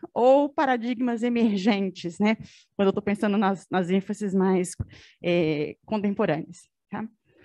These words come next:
A primeira ênfase, ou o primeiro paradigma que foi incorporado, e que existe, gente, é importante dizer isso, né? Assim, a gente, na realidade, sempre pensa que um paradigma substitui o outro, mas você pode ter coexistência de paradigmas,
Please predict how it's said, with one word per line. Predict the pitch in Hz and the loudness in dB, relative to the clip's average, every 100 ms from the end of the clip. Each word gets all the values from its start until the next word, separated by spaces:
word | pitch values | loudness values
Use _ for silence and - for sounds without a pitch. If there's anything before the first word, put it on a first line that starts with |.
| - _ _ _ _ _ | -20 _ _ _ _ _
A | 370 | -4
primeira | - 453 349 339 403 440 240 | -2 0 2 2 2 2 2
ênfase, | 254 285 302 233 214 | 2 2 0 -2 0
ou | 240 | 2
o | 233 | 2
primeiro | - - 262 302 370 | -2 0 2 2 0
paradigma | 269 226 214 185 208 277 311 208 220 196 165 175 - | 0 0 -2 -2 2 6 6 4 2 2 0 -4 -6
que | 214 | -8
foi | - 233 214 | -2 2 2
incorporado, | 208 208 - - 202 233 214 | 2 -2 -2 0 4 4 4
e | 226 | 2
que | 262 320 | 2 2
existe, | 277 220 285 294 - - | 4 4 4 4 -2 -12
gente, | 170 175 185 | -4 -4 -2
é | |
importante | 196 220 233 226 | 0 2 0 -2
dizer | 220 254 | 0 2
isso, | 233 214 202 - | 4 2 -2 -2
né? | 196 202 | 0 0
Assim, | 208 208 180 | 0 0 0
a | |
gente, | 202 214 | 0 -2
na | 220 | -2
realidade, | 214 220 214 - - - - - - _ | 2 2 0 -8 -20 -20 -20 -20 -20 _
sempre | 330 339 | 0 2
pensa | 339 302 320 | 2 2 2
que | 320 | 2
um | 311 | 2
paradigma | 311 254 226 277 285 | 4 4 2 2 2
substitui | 302 262 294 - 294 277 | 0 -4 -6 -2 2 4
o | |
outro, | 247 233 240 - 185 _ - _ | 6 6 4 -4 -10 _ -20 _
mas | 226 | -8
você | 277 | -2
pode | 277 | -2
ter | 302 | -2
coexistência | 339 320 277 269 294 - 262 269 262 240 | 0 2 2 2 -2 0 2 4 2 0
de | 202 | -4
paradigmas, | 214 196 170 156 147 160 - | -4 -4 -4 -6 -2 -2 -4